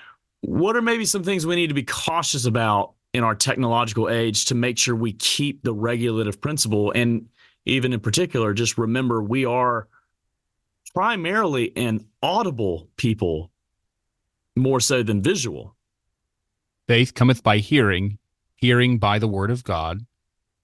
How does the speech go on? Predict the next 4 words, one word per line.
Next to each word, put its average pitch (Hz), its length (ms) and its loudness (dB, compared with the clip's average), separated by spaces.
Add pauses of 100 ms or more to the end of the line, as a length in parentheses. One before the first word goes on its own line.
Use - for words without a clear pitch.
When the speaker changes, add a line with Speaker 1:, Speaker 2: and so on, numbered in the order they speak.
(500)
Speaker 2:
I 175 480 4
am 123 260 2 (480)
pretty 139 520 -2 (640)
minimalistic 120 840 0